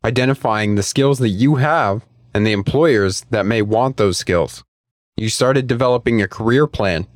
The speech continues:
integrating everything that you've done in the self-inventory, including your life and career vision, and started listing out some options for yourself. Then you went through the process of researching those options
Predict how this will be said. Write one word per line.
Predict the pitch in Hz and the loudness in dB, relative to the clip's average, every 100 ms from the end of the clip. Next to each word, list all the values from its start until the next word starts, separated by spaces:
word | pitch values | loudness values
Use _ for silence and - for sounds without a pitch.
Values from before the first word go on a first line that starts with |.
| - | -6
integrating | 143 160 139 139 127 123 | 0 0 2 0 2 2
everything | 135 143 - 131 | 2 0 0 0
that | 123 | 2
you've | 98 110 | 0 0
done | 120 127 | 0 0
in | 120 | 0
the | 117 | 0
self-inventory, | 120 113 113 107 104 101 98 98 | 0 -2 0 0 -2 -2 0 0
including | 101 - 123 117 | -2 -2 0 0
your | 104 104 | 0 0
life | 101 104 | 0 -2
and | 104 90 | -4 -4
career | 110 104 101 | 0 0 0
vision, | 104 117 104 87 - _ _ - | 0 0 0 -4 -8 _ _ -8
and | 113 | -2
started | 143 143 143 | 0 2 2
listing | 123 131 127 117 | 0 0 0 0
out | 113 | 0
some | - 107 | -2 0
options | 107 104 104 90 | 0 -2 -4 -2
for | - | 0
yourself. | 87 85 92 78 - _ _ _ _ _ | 0 0 -2 -2 -6 _ _ _ _ _
Then | - 123 | -6 0
you | 147 | 2
went | 143 165 | 2 0
through | - 127 | -2 -2
the | |
process | - 117 135 - 120 104 | 0 0 0 0 0 -2
of | 107 | 0
researching | 110 143 - 110 92 104 87 - - | 2 2 2 -2 -2 -4 -4 -8 -2
those | 101 101 | 0 2
options | 120 - 135 120 117 - | 0 0 0 0 0 -4